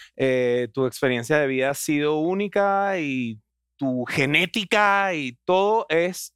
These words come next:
como individual para ti y tú estás como que en el camino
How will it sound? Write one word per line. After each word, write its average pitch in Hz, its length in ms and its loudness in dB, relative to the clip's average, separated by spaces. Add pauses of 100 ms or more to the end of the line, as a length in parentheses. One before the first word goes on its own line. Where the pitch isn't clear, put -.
como 143 360 -4 (340)
individual 131 640 0 (520)
para 131 180 0
ti 202 300 -4 (400)
y 131 100 -6
tú 117 120 -6
estás 117 240 -10
como 139 220 -8
que 117 100 -8
en 110 80 -6
el 101 160 -8
camino 107 760 -8